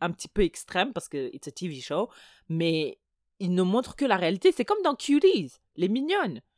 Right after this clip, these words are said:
Ils montrent une certaine réalité qui existe, exagérée certes, mais c'est pas parce qu'on, we are uncomfortable watching it que it doesn't exist. So the, your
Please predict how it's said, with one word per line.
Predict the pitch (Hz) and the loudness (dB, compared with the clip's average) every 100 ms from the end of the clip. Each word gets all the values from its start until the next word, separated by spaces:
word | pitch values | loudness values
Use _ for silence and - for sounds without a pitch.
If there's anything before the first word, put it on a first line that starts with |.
| _ _ _ _ - | _ _ _ _ -2
Ils | 202 | 0
montrent | 208 311 - | 2 0 -4
une | |
certaine | 196 226 254 226 | -6 -4 -4 -2
réalité | 208 175 180 - 285 381 | 0 0 -2 -4 -4 -4
qui | - | -4
existe, | 156 143 190 640 - - _ _ _ _ _ _ _ - | -6 -6 -8 -8 -12 -14 _ _ _ _ _ _ _ 2
exagérée | 208 160 220 202 226 311 | 2 4 2 4 0 0
certes, | - - 539 - - | 2 4 4 -2 -10
mais | 175 214 381 - _ _ _ _ _ | -2 2 2 -2 _ _ _ _ _
c'est | - 226 | -2 4
pas | 311 320 | 6 6
parce | 247 - | 2 0
qu'on, | 226 208 196 | -4 -4 -2
we | 175 226 | 0 2
are | 214 - | 2 2
uncomfortable | 190 185 - 233 - 202 185 | -2 -2 -2 -4 -2 0 0
watching | 147 185 - 220 175 | 2 0 0 -4 -2
it | 180 - | -4 -2
que | 196 165 - | -2 -2 -2
it | 147 | -4
doesn't | 190 180 175 | -2 -2 -4
exist. | 151 123 415 - - | -6 -2 0 0 -6
So | - - 185 - - - | -6 2 2 2 -8 -4
the, | 151 151 - | 0 0 -2
your | 175 190 | 2 2